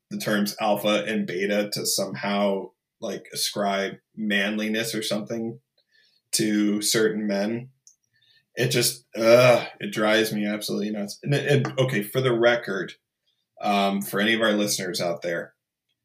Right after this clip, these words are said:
and I'm pretty sure Garrett agrees with this too, we're not crapping on anyone who has muscular bodies or anything. There's nothing wrong with wanting to be physically sh-, in fit, y-, y-, you know, in shape.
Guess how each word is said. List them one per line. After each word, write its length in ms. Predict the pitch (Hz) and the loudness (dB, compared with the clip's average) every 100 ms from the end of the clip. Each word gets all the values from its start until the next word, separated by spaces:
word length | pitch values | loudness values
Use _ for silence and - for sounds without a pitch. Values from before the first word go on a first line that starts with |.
| _ | _
and 140 | 117 104 | -2 0
I'm 140 | 104 | 0
pretty 200 | 101 107 | 0 2
sure 280 | 104 113 107 | 2 2 0
Garrett 300 | 101 104 104 | 2 2 2
agrees 360 | 101 101 101 - | 0 -2 -4 -4
with 100 | 101 | -6
this 180 | - | -6
too, 360 | - 101 95 92 - _ _ _ _ _ - | -4 -4 -4 -8 -16 _ _ _ _ _ -4
we're 120 | 110 | 0
not 340 | 110 117 123 - _ _ _ _ _ | 2 2 0 -6 _ _ _ _ _
crapping 480 | - 135 131 120 117 | 4 6 6 0 0
on 140 | 110 | 0
anyone 680 | 113 117 107 101 101 123 - - - | 0 0 2 2 2 0 -6 -14 -4
who 80 | |
has 240 | 107 101 104 | -2 0 0
muscular 520 | 101 101 123 110 107 | 0 0 0 0 0
bodies 540 | 95 95 101 95 98 | 0 0 -2 -2 -4
or 80 | 107 | -4
anything. 240 | 107 104 92 | -4 -4 -4
There's 220 | 110 - | -6 -6
nothing 540 | 120 147 - 208 175 | 0 0 2 0 2
wrong 320 | 151 151 131 | 4 4 4
with 180 | 117 110 | 2 -2
wanting 400 | 135 160 170 143 | 0 0 2 0
to 100 | 131 | -2
be 160 | 131 120 - | -4 -6 0
physically 680 | 135 131 131 127 110 101 - | 0 0 -2 0 2 0 -6
sh-, 380 | - - - - | -10 -4 -4 -4
in 220 | 175 120 104 | -4 -4 -4
fit, 500 | - - 170 - - _ _ - | -6 -2 0 0 -8 _ _ -4
y-, 160 | 131 147 | 0 2
y-, 160 | 147 143 | 4 4
you 80 | |
know, 100 | 131 | 4
in 140 | 110 135 | 4 2
shape. 500 | - 160 165 101 | 0 2 0 -2